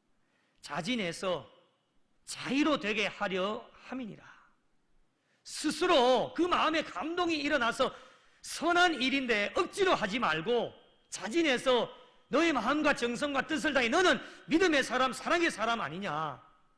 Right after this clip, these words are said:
자원해서 되어지기를 원한다라고 이야기를 하면서 이제 후로는 그를 종으로 대하지 말고 사랑받는 형제로 두면 좋겠네.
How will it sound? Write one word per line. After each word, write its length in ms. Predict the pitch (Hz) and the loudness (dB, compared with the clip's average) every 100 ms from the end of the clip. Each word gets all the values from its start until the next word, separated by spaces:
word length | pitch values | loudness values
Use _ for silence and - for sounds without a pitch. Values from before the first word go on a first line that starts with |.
| _ _ _ _ _ _ _ | _ _ _ _ _ _ _
자원해서 840 | - - 131 185 175 139 170 147 131 _ _ _ _ _ | -20 -12 -8 -6 -6 -8 -6 -6 -8 _ _ _ _ _
되어지기를 680 | - 170 160 131 143 151 143 | -12 -8 -8 -10 -12 -8 -8
원한다라고 1080 | 123 135 170 180 160 143 131 127 147 196 151 - _ _ _ _ _ | -6 -6 -4 -4 -2 -4 -4 -6 -4 -4 -4 -10 _ _ _ _ _
이야기를 460 | 151 151 170 156 139 | -12 -4 -4 -4 -6
하면서 400 | 147 127 123 139 | -8 -10 -10 -12
이제 300 | - 180 214 | -10 -8 -8
후로는 800 | 208 208 208 214 185 185 147 101 _ _ _ _ _ _ _ _ _ _ | -8 -10 -8 -6 -6 -8 -10 -16 _ _ _ _ _ _ _ _ _ _
그를 340 | - 170 143 | -8 -4 -4
종으로 480 | 117 151 185 208 196 | -4 -6 -6 -6 -8
대하지 380 | 143 131 139 156 | -10 -12 -12 -12
말고 480 | 120 113 117 127 131 _ _ _ _ _ _ _ _ _ _ _ _ _ | -14 -14 -16 -18 -20 _ _ _ _ _ _ _ _ _ _ _ _ _
사랑받는 920 | - - 143 135 143 147 147 180 170 - | -20 -12 -6 -6 -4 -6 -6 -8 -8 -12
형제로 520 | 247 269 247 214 165 | -12 -12 -10 -10 -10
두면 460 | 185 233 165 127 120 | -12 -12 -12 -14 -20
좋겠네. 840 | 117 120 - 185 185 131 110 | -20 -20 -20 -18 -18 -20 -20